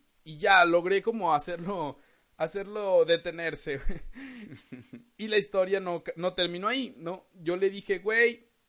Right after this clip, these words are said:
eh, vamos a, te, te llevo a tu casa y de ahí me voy a la mía".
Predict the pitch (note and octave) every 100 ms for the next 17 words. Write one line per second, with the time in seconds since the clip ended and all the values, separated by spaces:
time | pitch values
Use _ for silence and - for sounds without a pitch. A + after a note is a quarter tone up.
0 | _ D3 D#3 D3+ D3+ D3+ - _ _ _
1 | _ _ C#3 D3+ E3 F3+ - E3+ E3 D#3
2 | - D#3+ C#3+ E3+ F3+ G3+ G#3 G3+ F#3+ F#3
3 | F#3+ E3 D#3 D#3 D3+ C#3+ C#3 C3 A#2